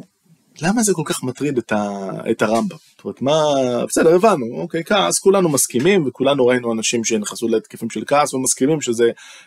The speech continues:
לא שעתם הגדולה ביותר. אני חושב שתמיד יעזור,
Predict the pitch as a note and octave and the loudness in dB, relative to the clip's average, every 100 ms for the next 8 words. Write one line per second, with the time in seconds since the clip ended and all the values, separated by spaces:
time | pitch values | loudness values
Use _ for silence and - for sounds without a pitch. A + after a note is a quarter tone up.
0 | - D3 D#3 B2 C3+ B2+ A2+ A2 A2+ G#2 | 4 4 6 2 2 2 0 4 4 4
1 | G#2 F2+ F2+ - _ _ - - - _ | 0 -2 -10 -20 _ _ -20 -20 -20 _
2 | _ _ _ _ - A#2+ B2+ C3 - G#3 | _ _ _ _ -4 0 2 2 4 2
3 | F3+ E3+ C#3 E3+ E3 C3+ B2 D3 C#3+ | 2 2 4 4 6 4 6 6 4